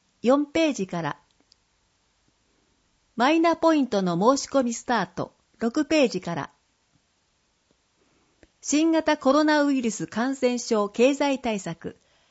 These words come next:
八ページから。フォトニュース、十ページから。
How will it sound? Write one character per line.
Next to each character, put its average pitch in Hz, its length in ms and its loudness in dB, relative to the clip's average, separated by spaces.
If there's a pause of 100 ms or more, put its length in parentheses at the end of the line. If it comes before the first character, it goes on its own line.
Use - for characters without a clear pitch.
(120)
八 - 300 -6
ペ 330 180 0
ー 247 40 0
ジ 190 120 -8
か 147 140 -8
ら。 135 120 -10 (2000)
フ - 140 0
ォ 262 40 0
ト 320 180 4
ニ 302 120 4
ュ 277 80 4
ー 226 40 0
ス、 - 320 -10 (360)
十 226 160 0
ペ 320 360 0
ー - 20 0
ジ 196 140 -4
か 165 140 -8
ら。 - 180 -10